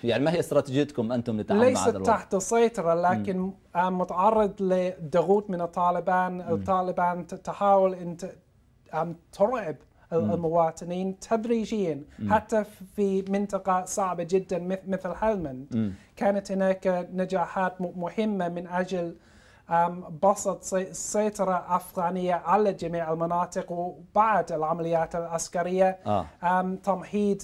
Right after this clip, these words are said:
Speaker 2: ال-، الطريق من أجل إعادة البناء، فتح دكاكين، إعادة المستشفيات والمدارس و-،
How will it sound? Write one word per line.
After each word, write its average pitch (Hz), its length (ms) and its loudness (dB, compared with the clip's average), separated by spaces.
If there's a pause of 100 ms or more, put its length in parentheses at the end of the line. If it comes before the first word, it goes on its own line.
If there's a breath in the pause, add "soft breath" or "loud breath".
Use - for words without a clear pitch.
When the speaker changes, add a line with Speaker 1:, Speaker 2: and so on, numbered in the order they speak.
(120)
Speaker 2:
ال-، 180 220 0
الطريق 190 500 0
من 180 120 -2
أجل 175 400 -2
إعادة 180 600 0
البناء، 180 560 2 (380 soft breath)
فتح 196 640 0 (180)
دكاكين، 185 920 0 (380)
إعادة 190 360 0 (220)
المستشفيات 185 1080 0
والمدارس 175 840 2
و-، 190 60 -12